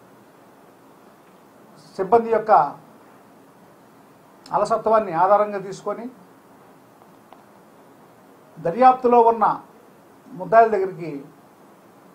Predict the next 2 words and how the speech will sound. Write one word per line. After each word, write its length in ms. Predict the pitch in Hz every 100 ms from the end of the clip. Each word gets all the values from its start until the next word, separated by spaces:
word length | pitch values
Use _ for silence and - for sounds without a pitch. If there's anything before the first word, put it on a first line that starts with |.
| -
కొంతమంది 640 | 180 185 202 202 143 127 - - - - - - - - - - - - -
కావాలని 540 | 165 208 208 202 202